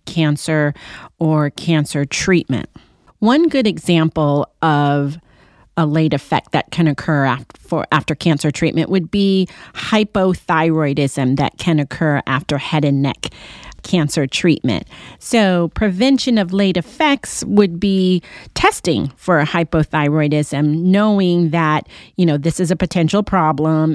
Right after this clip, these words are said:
and we need to test and, and see if this is, you know, if the hormone levels are off and the patient may potentially have hypothyroidism. So that's also part of the cancer survivorship plan.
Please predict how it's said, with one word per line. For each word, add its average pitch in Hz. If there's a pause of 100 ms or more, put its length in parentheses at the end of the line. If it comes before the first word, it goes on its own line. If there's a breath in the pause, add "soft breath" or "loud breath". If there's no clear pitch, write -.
and 156
we 156
need 160
to 160
test 165
and, 156
and 151
see 165
if 139
this 160
is, 151 (180)
you 175
know, 139
if 135
the 165
hormone 175
levels 160
are 156 (380 loud breath)
off 156
and 151 (240 loud breath)
the 151
patient 160
may 151
potentially 156
have 165
hypothyroidism. 165
So 165 (680 loud breath)
that's 247
also 214
part 165
of 147
the 147
cancer 147
survivorship 135
plan. 135